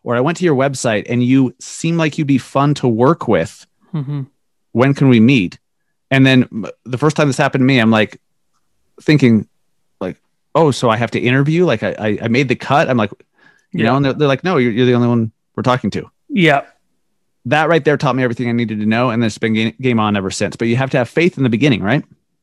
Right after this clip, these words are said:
Speaker 2: Totally. And I, I was gonna say that too. It's totally filtered out on the other end too. So, like, I'm trying to attract the, the, the same like-minded people.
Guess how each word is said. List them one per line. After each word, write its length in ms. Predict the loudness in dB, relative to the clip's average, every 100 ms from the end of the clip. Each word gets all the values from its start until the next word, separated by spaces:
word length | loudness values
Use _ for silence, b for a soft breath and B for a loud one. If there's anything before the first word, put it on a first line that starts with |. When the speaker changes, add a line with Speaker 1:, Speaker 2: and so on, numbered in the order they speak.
| _ -10
Speaker 2:
Totally. 600 | 0 4 6 4 0 -4
And 220 | -4 -4
I, 280 | -2 -4 -4 -8 -6
I 80 | -6
was 180 | -6
gonna 300 | -6 -2 0
say 220 | 2 2 2
that 220 | 2 0
too. 200 | 0 0
It's 240 | -2 -6 -16 b b b -16
totally 640 | -4 2 4 4 4 2
filtered 800 | -2 -6 0 0 0 -2 0 -2 -10 b b b b -2
out 200 | 0 0
on 160 | -2 -2
the 120 | 2
other 300 | 2 4 0
end 220 | 0 -6
too. 260 | 0 0 0
So, 180 | -6 -4
like, 220 | -2 -2
I'm 220 | -4 -2
trying 240 | -2 -2
to 80 | -2
attract 340 | -2 0 -2 -2
the, 240 | -6 -8 -12
the, 140 | -12
the 160 | -8 -6
same 400 | -4 -2 -2 -6 0
like-minded 520 | 0 2 0 2 0
people. 400 | 0 0 -2